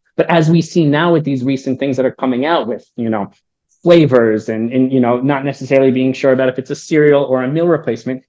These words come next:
it may not go far enough. So we really need to push the Food Inspection Agency to center the consumer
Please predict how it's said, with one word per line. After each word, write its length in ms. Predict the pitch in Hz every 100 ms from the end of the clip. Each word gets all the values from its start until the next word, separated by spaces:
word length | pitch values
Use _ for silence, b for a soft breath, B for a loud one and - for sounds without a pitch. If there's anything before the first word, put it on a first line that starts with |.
| _ -
it 120 | 151
may 180 | 165 185
not 180 | 190
go 180 | 147 170
far 360 | 180 160 151 135
enough. 340 | 139 180 -
So 140 | - 139
we 100 | 139
really 280 | 147 180
need 200 | 185 170
to 80 | 151
push 560 | - - 143 127 - - _ _
the 240 | 123 135 135
Food 220 | 165 151
Inspection 440 | 139 - 165 170
Agency 600 | 131 127 123 120 117 117 _
to 100 | 147
center 380 | 143 160 151 139
the 80 | 131
consumer 800 | 151 143 - 269 196 131 156